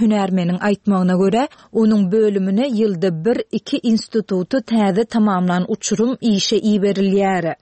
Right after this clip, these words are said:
Gaz zawodyna işe gelýän injener maddanyň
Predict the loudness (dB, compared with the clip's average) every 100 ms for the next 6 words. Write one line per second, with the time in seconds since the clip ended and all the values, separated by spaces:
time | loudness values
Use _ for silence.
0 | -16 -8 -2 0 0 0 0 0 0 2
1 | 0 0 -2 -2 0 0 0 0 0 0
2 | 2 2 2 2 2 2 -2 -10 -4 0
3 | 2 2 0 0 0 2